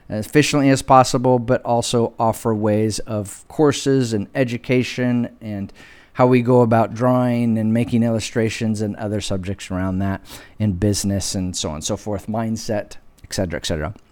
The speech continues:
Um, you guys are awesome. I appreciate each and every one of you.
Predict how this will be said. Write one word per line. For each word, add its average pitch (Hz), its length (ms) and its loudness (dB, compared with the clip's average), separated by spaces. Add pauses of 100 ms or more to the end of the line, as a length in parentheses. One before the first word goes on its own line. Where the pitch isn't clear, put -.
(760)
Um, 139 460 8 (360)
you 135 140 8
guys 131 280 10
are 123 220 6
awesome. 143 540 6
I 123 60 2
appreciate 127 800 0
each 156 360 -8
and 117 280 -6
every 123 320 -8
one 131 260 -4
of 143 180 -6
you. 151 340 -4